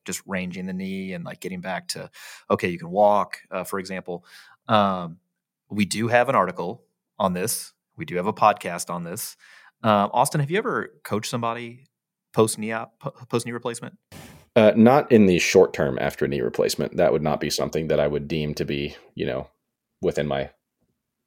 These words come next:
Speaker 2: scope, at least immediately after surgery.
Speaker 1: Yeah, yeah. Like, I, I, outside of, like,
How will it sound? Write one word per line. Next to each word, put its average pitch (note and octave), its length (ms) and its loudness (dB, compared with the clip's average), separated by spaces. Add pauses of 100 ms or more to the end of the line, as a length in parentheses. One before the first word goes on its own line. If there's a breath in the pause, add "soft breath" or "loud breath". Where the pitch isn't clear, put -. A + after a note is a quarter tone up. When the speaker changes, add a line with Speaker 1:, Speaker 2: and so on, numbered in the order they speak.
(160)
Speaker 2:
scope, F2 360 4 (100)
at G2 60 2
least F#2 200 0
immediately E2 460 2
after D2 260 0
surgery. - 440 -4 (160)
Speaker 1:
Yeah, C3+ 300 8
yeah. F#2 240 0
Like, G#2 200 -2
I, C3 240 0
I, B2 380 -2 (320)
outside B2 460 4
of, G#2 140 -2
like, F2+ 360 -4